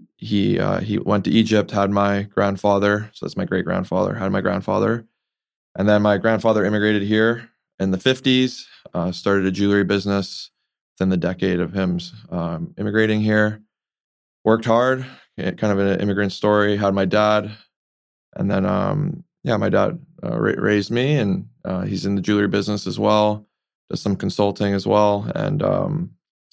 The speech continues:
yeah, took, took his home, uh, around late twenty sixteen, twenty seventeen, renovated it. And, uh,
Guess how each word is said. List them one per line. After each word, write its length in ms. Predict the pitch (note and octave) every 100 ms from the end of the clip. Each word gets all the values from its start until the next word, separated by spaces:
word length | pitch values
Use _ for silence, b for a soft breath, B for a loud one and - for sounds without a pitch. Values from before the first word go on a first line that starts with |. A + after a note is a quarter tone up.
| b b _
yeah, 280 | - A#2+ - - -
took, 220 | A2 -
took 160 | A#2+ A#2
his 160 | A#2
home, 500 | A#2+ A2+ A#2+ B2 A#2+ - _ - -
uh, 240 | G2 G2+
around 600 | G2 G2+ G#2 G2+ G2 G2+ - _ _ _ _ _ _ -
late 220 | A2 A2
twenty 220 | A2+ A#2
sixteen, 640 | A2 - A2 - A2+ A2+ A2
twenty 240 | A2 A2
seventeen, 640 | G#2 G#2+ G#2+ G2+ G#2+ G#2+ G2+
renovated 580 | G2+ G#2 G2+ G#2 G#2 G2+
it. 200 | G#2 - _ _ _ _ _ _ _ - -
And, 400 | - G2 F#2+ F#2+
uh, 360 | G2 F#2+ G#2